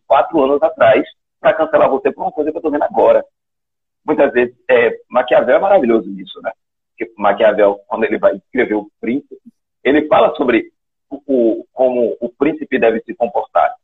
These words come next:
Você causar, é, medo nas pessoas é muito melhor do que você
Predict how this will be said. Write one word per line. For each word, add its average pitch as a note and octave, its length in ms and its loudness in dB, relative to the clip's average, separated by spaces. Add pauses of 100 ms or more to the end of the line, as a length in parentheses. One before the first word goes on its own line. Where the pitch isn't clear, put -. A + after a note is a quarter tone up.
(120)
Você B2 220 -2
causar, G#2+ 480 2 (340)
é, G2 400 2 (100)
medo D3+ 400 0
nas B2+ 240 0
pessoas A#2+ 580 -4 (480)
é C#3 80 2
muito D3 200 -4
melhor D3 240 2
do - 80 -2
que F#3+ 100 0
você F#3+ 440 -2